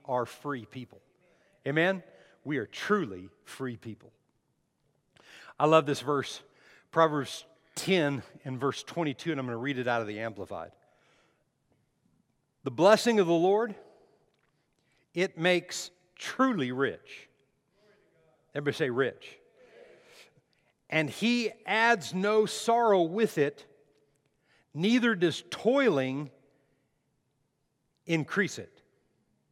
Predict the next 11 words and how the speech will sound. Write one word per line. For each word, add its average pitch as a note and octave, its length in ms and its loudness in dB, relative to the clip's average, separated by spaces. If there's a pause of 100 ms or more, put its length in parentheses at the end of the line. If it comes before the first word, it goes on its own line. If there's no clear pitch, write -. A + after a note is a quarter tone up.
(1160)
The, D3 360 -4 (500)
the D3 120 -2
word F3 680 4 (1040)
rich D3 640 0
in C#3 220 -4
one F#3 220 -2
translation, C3+ 720 -4
well, B2+ 320 -2
in A#2+ 200 -8
several D#3 380 -4
translations, A2+ 840 -10